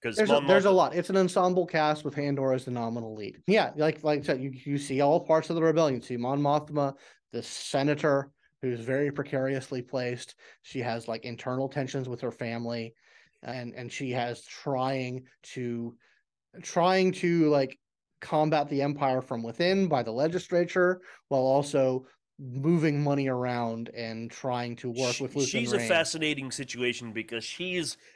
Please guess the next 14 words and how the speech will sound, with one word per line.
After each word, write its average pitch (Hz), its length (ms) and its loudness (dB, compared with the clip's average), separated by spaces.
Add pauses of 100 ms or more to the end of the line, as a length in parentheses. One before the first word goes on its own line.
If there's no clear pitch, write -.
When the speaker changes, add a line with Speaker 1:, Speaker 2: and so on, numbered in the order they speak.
(120)
Speaker 1:
a 127 100 0
person 143 360 -4
of 104 160 -10
great 120 520 0
wealth 107 300 -2
and 98 100 -12
privilege 117 680 -4
Speaker 2:
Mm-hmm. 139 260 -10 (460)
Speaker 1:
who's 175 320 -2
starting 165 420 2
through 156 380 -6
Luthen, 156 500 -4
starts 131 320 -4
realizing 131 640 0